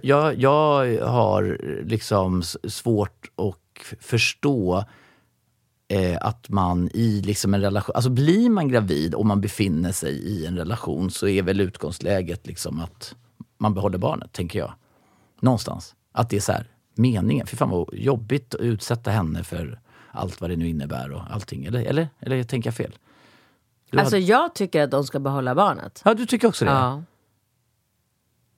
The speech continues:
Speaker 2: Jag ser ingenting, eh, alltså som, som får mig att tycka att de inte ska behålla barnet.
Speaker 1: Ja, men
Speaker 2: Alltså,
Speaker 1: jag
Speaker 2: så här,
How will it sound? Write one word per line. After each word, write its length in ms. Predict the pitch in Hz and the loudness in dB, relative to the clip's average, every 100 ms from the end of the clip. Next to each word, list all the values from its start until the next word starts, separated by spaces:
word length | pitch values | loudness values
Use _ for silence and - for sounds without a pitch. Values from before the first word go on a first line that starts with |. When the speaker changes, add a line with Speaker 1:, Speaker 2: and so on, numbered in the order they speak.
| _ _ | _ _
Speaker 2:
Jag 220 | 175 190 | 4 4
ser 220 | - 220 - _ | 4 2 2 _
ingenting, 1160 | 269 254 196 185 180 170 170 - 226 135 139 151 _ _ _ _ _ _ _ _ _ _ _ _ _ - | 0 2 4 4 4 2 0 2 2 2 -2 -4 _ _ _ _ _ _ _ _ _ _ _ _ _ -2
eh, 920 | 156 147 143 143 139 135 120 92 85 - | 2 4 4 4 2 2 0 -4 -6 -4
alltså 240 | - 160 160 | -2 0 0
som, 520 | 160 147 143 143 110 57 - - - - | 0 0 0 -2 -6 -10 -16 -20 -20 -16
som 220 | 170 175 143 | -4 -2 0
får 220 | 165 151 | 0 2
mig 360 | 151 147 139 | 2 2 2
att 160 | 139 135 | 0 0
tycka 320 | 165 - 139 | -4 -4 -4
att 200 | 143 131 | -4 -2
de 380 | 151 143 139 139 _ - | 0 0 -2 -6 _ 0
inte 460 | 180 135 - 151 | 0 0 -2 -6
ska 300 | 131 160 143 | -4 -2 -2
behålla 360 | 131 127 123 127 | -2 -2 -4 0
barnet. 380 | 175 247 - - _ _ _ _ | 0 0 -8 -14 _ _ _ _
Speaker 1:
Ja, 80 | 202 | 4
men 60 | |
Speaker 2:
Alltså, 160 | 285 220 | 6 4
Speaker 1:
jag 80 | 220 | 4
Speaker 2:
så 80 | 214 | 4
här, 140 | 165 | 4